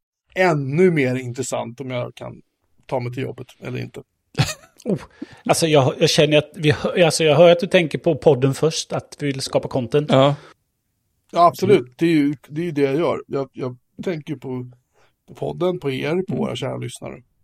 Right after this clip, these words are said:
Speaker 1: Liksom. På, på Sverige.
Speaker 3: Ja. Just det, det här är bra för Sverige.
Speaker 1: Det här är bra för Sverige.
Speaker 2: <laughs> Är det, är, är det bra för, för Jocke? Nej, men det är bra för Sverige.
Speaker 1: <laughs> Nej, det är bra
Speaker 3: Precis.
Speaker 1: för mig också. Jag behöver en bil. Och ingen,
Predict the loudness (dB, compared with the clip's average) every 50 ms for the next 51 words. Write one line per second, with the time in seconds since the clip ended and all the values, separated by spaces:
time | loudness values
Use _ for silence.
0 | -20 -20 -20 -20 -20 -20 _ _ -14 -12 -10 -8 -8 -8 -4 -4 -4 -4 -4 -4
1 | -8 -10 _ _ _ _ _ _ _ _ _ _ -4 -4 -4 -4 -6 -12 _ _
2 | _ _ _ _ _ _ -20 -20 _ _ _ _ _ _ _ _ _ _ -4 -4
3 | -4 -4 -2 -2 0 2 2 2 2 0 -2 0 2 2 2 2 -2 -6 -6 -4
4 | -6 -6 -6 -6 -8 -8 -10 -10 -6 -4 -4 -2 0 0 0 0 -2 -4 -10 -8
5 | -6 -6 -6 -6 -8 -10 -16 -20 _ _ -20 -20 -20 _ -14 -14 -14 -14 -10 -10
6 | -10 -10 -10 _ _ _ -4 -4 -4 _ _ 0 0 0 0 -2 -10 -4 2 2
7 | 4 2 2 -2 -6 -12 -6 -2 -2 -2 -4 -6 -16 -18 -18 -18 -16 -14 -14 -14
8 | -14 _ -2 2 2 2 2 4 2 2 2 2 -2 -2 0 0 -2 -2 -2 2
9 | 2 2 0 0 _ 0 2 2 2 2 2 2 2 2 -2 -6 -12 -10 -8 -4
10 | -4 -4 -4 0 0 0 0 0 2 2 4 6 6 6 8 6 6 6 6 4
11 | 4 4 0 0 2 4 4 2 2 0 -2 -4 -4 -4 0 2 2 2 2 0
12 | 0 0 0 0 0 -2 -4 -6 -6 -4 -2 -2 -2 -2 -4 -4 -6 -8 -14